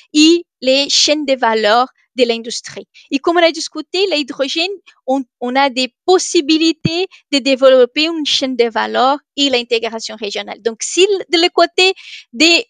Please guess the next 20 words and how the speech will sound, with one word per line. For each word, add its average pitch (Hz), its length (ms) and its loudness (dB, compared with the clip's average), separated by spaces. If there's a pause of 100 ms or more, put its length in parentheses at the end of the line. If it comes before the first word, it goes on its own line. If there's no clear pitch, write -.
l'objectif 285 580 2
climatique, 302 560 -4
c'est - 120 -8
le 247 180 -2
cl-, 262 220 -4
l'objectif 247 520 -4
plus 370 240 2
clair 311 380 2
de 226 80 0
la 233 200 0
relation 240 400 -4
avec 233 280 -2
l'hydrogène, 247 580 -2
la 226 140 2
vision 226 280 -4
de 277 100 -6
la 240 120 4
Banque 208 320 -6
vingt 226 260 -8
vingt-cinq, 269 400 -6